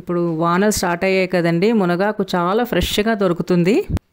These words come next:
అట్లీస్ట్ వారానికి ఒక్కసారైనా మనం మునగాకుని మన డైట్లో ఇంక్లూడ్ చేసుకుంటే చాలా మంచిది కదండి హెల్త్కి. మూడు నాలుగు నిమిషాలు ఇలా సన్నని మంట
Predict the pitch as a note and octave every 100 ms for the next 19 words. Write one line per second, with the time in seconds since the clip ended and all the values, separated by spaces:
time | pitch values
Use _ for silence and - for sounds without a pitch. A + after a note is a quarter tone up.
0 | _ - F3 A#3+ B3 F#3+ F3+ G#3 B3 B3+
1 | A#3+ G3 - A#3+ B3 G#3+ G#3 F#3+ E3+ -
2 | _ _ E3 F#3 F3+ E3+ F3 F#3 F3+ F#3
3 | F3+ F3 E3+ E3+ F3 F3+ F3+ E3+ F#3+ F3
4 | F3 E3 - E3 F3+ F#3 E3+ F#3+ G3 F#3
5 | F#3+ F3 F3 E3+ E3+ F3 D#3+ E3 E3+ -
6 | - G#3+ G3+ G3 F#3 F#3 F#3 G#3 G#3 D4+
7 | D4+ G#3 F#3+ F#3+ G3+ G#3 G3+